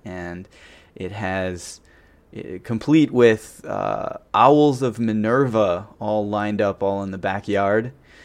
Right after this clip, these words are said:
uh, in a row at the top of the house as you look at the, the back facade from the, from the garden. It's kinda looking back at that, uh, pictures I had taken. Uh, that too, so Recluse was just speaking, he was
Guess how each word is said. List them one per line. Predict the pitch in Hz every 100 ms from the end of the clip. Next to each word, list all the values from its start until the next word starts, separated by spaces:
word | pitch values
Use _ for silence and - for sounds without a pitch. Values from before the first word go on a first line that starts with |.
| - _ _ -
uh, | 104 98 -
in |
a | 104
row | 104 104 101 120
at | 113
the | 98
top | 113 98
of | 104
the | 98
house | 95 95 110 -
as | 98
you | 107
look | 98 98 98
at | 90
the, | 98 92 92
the | -
back | 87 92 95
facade | - 98 101 87 98 123 - _ - - _ _
from | - 104 101
the, | 95 95
from | - 101
the | 98
garden. | 98 90 101 120 135 - _ _ _ _ _ _ _ _ -
It's | -
kinda | - 98
looking | 104 113
back | 107 104 107
at | 120
that, | - 123 135 101 98
uh, | 107 113 110
pictures | 107 123 127 120
I |
had | 117
taken. | 117 120 127 131 - - - -
Uh, | 101 107
that | 101 123 139
too, | - 170 180 156 120
so | - 135 131 110
Recluse | 120 117 113 110 170 202 -
was | 110 98
just | 107 -
speaking, | - 113 104 107 101 98 90
he | 117
was | 110 -